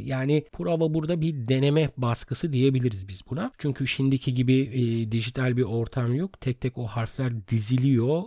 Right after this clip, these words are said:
matbaaya veriliyor, matbaa da bunları basıyor. Provalar her akşam matbuat müdürünün evine gönderilir. Burada müdürün nezareti altında sansür memurları tarafından tetkik edildikten sonra mahsurlu görülen yazılar ya büsbütün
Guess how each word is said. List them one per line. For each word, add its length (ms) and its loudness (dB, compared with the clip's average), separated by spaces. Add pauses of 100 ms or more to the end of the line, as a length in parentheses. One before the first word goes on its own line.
(120)
matbaaya 640 -4
veriliyor, 300 -2
matbaa 360 -4
da 100 -4
bunları 280 -4
basıyor. 440 0
Provalar 460 4
her 140 2
akşam 340 0
matbuat 480 -2
müdürünün 300 0
evine 280 0
gönderilir. 640 0
Burada 400 2
müdürün 500 0
nezareti 520 -2
altında 460 -4
sansür 380 -4
memurları 560 0
tarafından 520 -4
tetkik 440 -4
edildikten 640 0
sonra 460 -2
mahsurlu 560 -4
görülen 500 0
yazılar 440 2
ya 300 -2
büsbütün 720 0